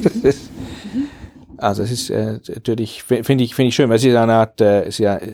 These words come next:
Speaker 1: also mich ist Kunst ja auch etwas, ähm, etwas, was verbindet, oder?
Speaker 2: Ja, genau.
Speaker 1: Also, äh, will ja, ich will ja Verbindungen herstellen. Also das ist auch die Methodik, dass ich Dinge verbinde, die auf den ersten Blick nicht zusammengehören
Speaker 2: Mhm.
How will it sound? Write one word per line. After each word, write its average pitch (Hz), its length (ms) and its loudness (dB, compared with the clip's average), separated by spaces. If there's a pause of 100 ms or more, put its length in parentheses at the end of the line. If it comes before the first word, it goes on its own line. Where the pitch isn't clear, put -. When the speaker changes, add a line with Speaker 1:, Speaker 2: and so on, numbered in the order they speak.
(320)
Speaker 1:
also - 120 -4
mich 156 120 4
ist 135 120 0
Kunst 147 380 0
ja 123 120 6
auch 120 120 2
etwas, 113 480 0
ähm, 107 300 0 (500)
etwas, 110 400 -2
was 110 140 0
verbindet, 98 520 0
oder? 120 220 -2 (400)
Speaker 2:
Ja, 320 180 2
genau. 311 220 -2
Speaker 1:
Also, 104 320 2
äh, 98 260 0 (680)
will 110 140 0
ja, 104 140 6
ich 110 120 -4
will 110 80 4
ja 104 140 4
Verbindungen 95 1000 0
herstellen. 98 640 0
Also 98 180 -4
das 98 220 -6
ist - 40 -4
auch 104 200 -4 (160)
die - 100 -4
Methodik, 101 600 0
dass - 180 -4
ich - 220 -10
Dinge 107 340 4
verbinde, 110 680 2
die 98 340 0 (880)
auf 135 120 0
den 123 60 2
ersten 110 140 0
Blick 110 120 0
nicht 113 200 -2
zusammengehören 143 760 2 (240)
Speaker 2:
Mhm. 233 200 2